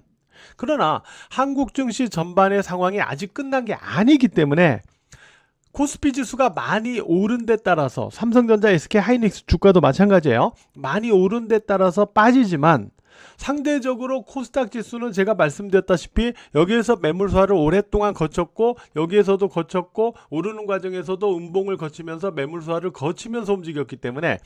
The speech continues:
상대적으로 덜 오른 거죠. 그런 상태에서 한국 증시가 끝난 게 아니기 때문에 코스피 지수가 많이 오른 데 따라서 빠져도 코스닥이 올라갈 수가 있는 거예요. 이해가 되셨죠? 즉 오늘 같은 이 현상은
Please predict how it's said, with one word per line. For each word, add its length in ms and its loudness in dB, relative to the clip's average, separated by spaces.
상대적으로 720 0
덜 320 8
오른 240 10
거죠. 300 2
그런 220 4
상태에서 380 0
한국 400 -6
증시가 440 -4
끝난 480 -4
게 160 -2
아니기 340 2
때문에 440 0
코스피 420 -6
지수가 320 -4
많이 340 -6
오른 260 -2
데 120 -8
따라서 400 -4
빠져도 640 4
코스닥이 520 -4
올라갈 380 0
수가 200 6
있는 200 10
거예요. 360 2
이해가 220 8
되셨죠? 480 8
즉 340 -2
오늘 360 2
같은 340 2
이 140 4
현상은 560 4